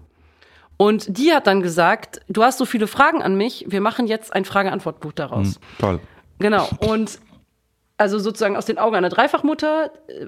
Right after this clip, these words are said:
Speaker 1: weil sie war mit vierundzwanzig schon Dreifachmutter und ich war, äh, also dann mit achtundzwanzig Dreifachmutter und ich war auch achtundzwanzig und wir waren beide gleich alt, das ist Lisa Hamann, und dann haben wir unser erstes Buch geschrieben und haben dafür auch sofort einen Vertrag bekommen und das war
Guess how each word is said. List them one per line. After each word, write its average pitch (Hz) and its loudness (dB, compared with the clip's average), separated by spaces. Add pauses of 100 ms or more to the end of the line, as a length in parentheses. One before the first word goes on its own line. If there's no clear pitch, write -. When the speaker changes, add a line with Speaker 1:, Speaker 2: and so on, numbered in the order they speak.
(100)
Speaker 1:
weil 175 -4
sie 185 -4
war 185 4
mit 190 -4
vierundzwanzig 190 -4
schon 180 -6
Dreifachmutter 233 -2
und 185 -4
ich 185 -10
war, 170 0
äh, 131 -6
also 156 -6
dann 151 -2
mit 131 -6
achtundzwanzig 196 -6
Dreifachmutter 202 -8
und 175 -10
ich - -14
war 180 -4 (540)
auch 247 -2
achtundzwanzig 233 -4
und 190 -4
wir 165 -6
waren 170 -4
beide 170 -4
gleich 165 -8
alt, 233 -4
das 170 -10
ist 175 -12
Lisa 165 -8
Hamann, 214 -8
und - -6
dann 185 -2
haben 208 -2
wir 214 -4
unser 202 -6
erstes 202 -4
Buch 247 -8
geschrieben 196 -4
und 175 -4
haben 220 -2
dafür 214 -2
auch - -2
sofort 190 -6
einen 196 -14
Vertrag - -10
bekommen 170 -6
und 180 -6
das 180 -8
war 185 -2